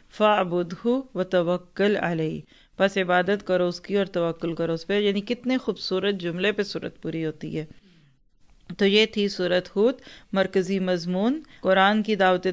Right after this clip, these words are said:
तौहीद कबूल करते हुए शिर्क और दीगर गुनाहों से तौबा करके अल्लाह ताला के हजूर इस्तिग़फ़ार करने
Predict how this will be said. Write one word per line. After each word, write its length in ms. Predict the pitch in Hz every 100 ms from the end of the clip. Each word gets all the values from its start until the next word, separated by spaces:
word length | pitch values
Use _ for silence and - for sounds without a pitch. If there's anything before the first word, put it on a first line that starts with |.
| 185
तौहीद 380 | 185 175 220 226
कबूल 320 | 202 185 190
करते 360 | 185 185 - 202
हुए 200 | 202 214
शिर्क 480 | - 220 233 262 220
और 120 | 208 170
दीगर 360 | 190 180 214
गुनाहों 440 | 196 185 180 180 185
से 160 | 190
तौबा 320 | 185 175 170 190
करके 420 | 208 208 202 233 247 _ _ -
अल्लाह 240 | - 220 233
ताला 260 | 214 196 190
के 180 | 185 180
हजूर 540 | 175 165 175 190 214
इस्तिग़फ़ार 800 | 196 - - 175 - 180 190 214 220
करने 360 | 196 175 175